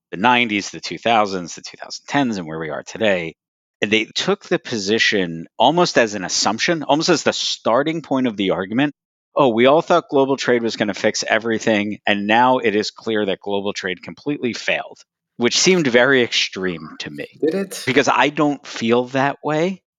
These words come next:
Speaker 2: No, I don't feel that way as well.
Speaker 1: But I heard some, like, very, very smart and relatively famous people saying this. It sounds like you think they're overreacting.
Speaker 2: I don't think it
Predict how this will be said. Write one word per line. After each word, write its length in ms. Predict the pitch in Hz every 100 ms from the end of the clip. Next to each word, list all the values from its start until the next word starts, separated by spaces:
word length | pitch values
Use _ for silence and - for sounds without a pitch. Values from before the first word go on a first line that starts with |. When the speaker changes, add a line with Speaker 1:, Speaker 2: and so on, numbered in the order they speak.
| -
Speaker 2:
No, 200 | 160 131
I 60 | 120
don't 180 | 113
feel 180 | 104 113 110
that 80 |
way 100 | 104 107
as 100 | 104
well. 180 | 104 -
Speaker 1:
But 120 | 113
I 100 | 117
heard 400 | - 160 156 127
some, 320 | 120 139 113
like, 220 | 110 101
very, 240 | 165 208 160
very 220 | 139 127
smart 360 | - 131 113 98
and 100 | 107
relatively 360 | 104 107 101
famous 380 | 98 107 95 90
people 540 | - 123 117 95 82 - _ -
saying 420 | - 135 127 117
this. 320 | 82 69 - - _ -
It 200 | 110 104
sounds 320 | 147 160 151
like 140 | 143
you 160 | 123 117
think 240 | - 113
they're 160 | 110 95
overreacting. 720 | 95 87 85 85 78 - - - _ _ _ _ - - -
Speaker 2:
I 140 | 247
don't 280 | 247 254 233
think 380 | - 185 185 160
it 240 | 160